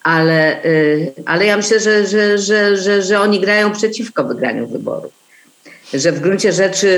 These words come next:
y, demobilizując, y, tę jednak ogromną część społeczeństwa, która, która chce się zgromadzić wokół jakichś wartości, który, dla której to, co się dzieje, jest ogromnym dyskomfortem co najmniej, dla niektórych bardziej wrażliwych wręcz cierpieniem,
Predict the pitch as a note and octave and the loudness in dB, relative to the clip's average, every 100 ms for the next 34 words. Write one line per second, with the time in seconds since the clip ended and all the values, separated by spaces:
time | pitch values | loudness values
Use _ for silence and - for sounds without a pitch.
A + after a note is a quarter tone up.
0 | F3+ F3 E3+ E3 E3 - - C#3 F3+ F3+ | 0 0 2 2 0 -8 -8 -2 0 2
1 | E3 F#3 F3+ G3+ A#3 F3+ D#3+ - - D#3+ | 2 0 2 2 4 4 2 0 0 2
2 | D3 C#3+ F3 E3+ E3+ E3+ E3+ D#3+ G#3+ G#3+ | 4 2 2 2 2 0 0 0 0 2
3 | F3 D#3 E3+ D#3 D#3 D3+ D3 D3+ C#3 C3 | 2 0 0 -2 -2 0 0 2 -2 -2
4 | - C3+ - E3 D#3 D#3 D3 D3 C#3+ - | -2 -4 -2 -2 2 2 2 0 -2 -14
5 | - - _ _ _ _ - F#3+ E3+ D#3+ | -20 -20 _ _ _ _ -2 0 2 0
6 | D3+ D3 - D#3+ D#3+ - G3+ A3 D#3+ F3+ | -2 -4 -8 -10 -6 -2 0 2 2 2
7 | F3 F#3 E3 E3+ F3 E3 D3+ D#3 D#3 D3 | 2 0 0 0 2 0 0 -2 -2 -2
8 | D#3 C3 - E3+ E3 E3+ D#3+ D#3+ D#3+ F#3 | 0 0 -2 -4 -2 0 0 0 0 -2
9 | F3 F#3 F#3 E3+ D#3+ E3+ F3+ E3 D3+ F3 | 0 0 -2 -2 0 2 2 2 0 0
10 | F3+ E3 D3+ D3 E3+ D#3 D#3 C3 B2 C3 | 2 2 0 -4 -2 -2 0 -2 -2 -4
11 | B2+ D3 C3+ A#2+ B2 B2+ C3 D3+ C#3+ C#3+ | -2 0 0 0 0 0 2 0 2 2
12 | D3 D3 E3+ D3+ C#3 C#3+ C#3+ C#3+ C3+ C#3 | 0 0 0 0 0 0 -2 -2 0 0
13 | C#3 D#3 D3 C#3+ C3+ C#3+ C#3 - C#3 C#3+ | 0 -2 0 0 0 -2 -2 -2 -4 -2
14 | D3 B2+ C3 E3 G#3 | 0 0 0 0 -4